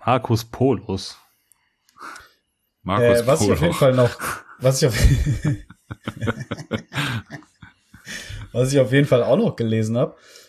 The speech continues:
Speaker 3: ist, dass in der forty K Wiki halt auch explizit erwähnt gibt,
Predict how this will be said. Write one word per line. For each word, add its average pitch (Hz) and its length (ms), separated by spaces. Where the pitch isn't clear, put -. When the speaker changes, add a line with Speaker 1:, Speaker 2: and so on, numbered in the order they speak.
Speaker 3:
ist, 123 300
dass - 460
in 120 300
der 104 960
forty 117 300
K 160 260
Wiki 151 220
halt 117 240
auch 104 160
explizit 143 540
erwähnt 123 460
gibt, - 300